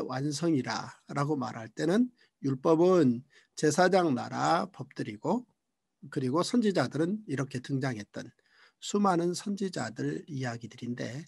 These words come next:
이 선지자들의 한 손에 제국들이 도구로 들려있다라는 것을 크게 그림을 그려 놓으시면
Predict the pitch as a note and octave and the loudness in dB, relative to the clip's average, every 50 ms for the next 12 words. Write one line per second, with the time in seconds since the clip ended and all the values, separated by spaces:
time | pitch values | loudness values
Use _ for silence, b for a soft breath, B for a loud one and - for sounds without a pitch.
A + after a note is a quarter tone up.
0 | _ b b b b b b b b _ - D3 C#3+ - - G3+ G3 F3+ F3+ D3+ | _ b b b b b b b b _ -2 -2 0 0 0 0 0 -2 -4 -6
1 | - A#2+ A#2 A#2 A#2 C3+ C#3+ E3 F3 - - G#2 F#2+ F#2+ - - B2 A#2 A#2+ C#3+ | -6 -6 -6 -6 -6 -4 -2 -2 -2 -2 -4 -4 -4 -4 -4 -6 -6 -6 -6 -6
2 | F3 F3 - - D#3+ D#3+ E3 F#3 - _ - F3 G3 F#3+ - D3+ C3 B2 B2+ C3 | -6 -4 -2 -2 -2 0 -2 -6 -6 _ -6 -4 -4 -4 -2 -4 -4 -4 -2 -4
3 | D#3 D3+ C#3+ C3 A#2+ B2 A#2+ A2 G#2+ - G#2+ G#2+ G#2 A2 A2 A2 A2+ - - G3 | -4 -6 -6 -8 -8 -8 -8 -8 -8 -10 -10 -10 -10 -12 -12 -10 -10 -4 -2 0
4 | A3 A#3+ A#3+ - _ _ - - G3+ F#3 F#3 F#3 G#3 A3+ A3 - - - C3+ A#2 | 0 0 -4 -8 _ _ -10 -10 -6 -4 -2 -2 -2 -2 -4 -10 -12 -10 -10 -8
5 | A2+ A2 C3 D#3+ F3 F3 - - C3+ B2 C3+ C#3 C#3+ E3 - _ _ _ _ _ | -6 -6 -4 -4 -4 -6 -6 -10 -8 -8 -6 -6 -8 -8 -12 _ _ _ _ _
6 | - B2+ B2+ C#3 D3 C#3+ - B2 G#2+ G#2 - | -6 -2 0 0 0 0 -2 -4 -6 -6 -8